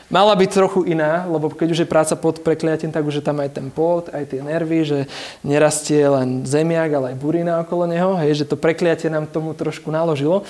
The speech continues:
Ale práca ako taká bola pôvodný Boží zámer. Práca nebola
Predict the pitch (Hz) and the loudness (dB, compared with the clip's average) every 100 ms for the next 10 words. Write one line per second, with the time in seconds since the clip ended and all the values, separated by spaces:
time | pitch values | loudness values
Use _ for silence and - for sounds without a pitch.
0 | - - 147 156 185 208 220 214 190 190 | -12 -4 0 2 4 4 4 2 2 0
1 | 202 196 190 170 196 180 190 190 190 180 | 0 2 2 4 6 6 4 4 4 0
2 | 175 175 185 165 139 139 - - 156 156 | 0 0 0 0 -2 -6 -14 -8 0 0
3 | 160 165 185 180 170 156 | 2 2 2 4 6 4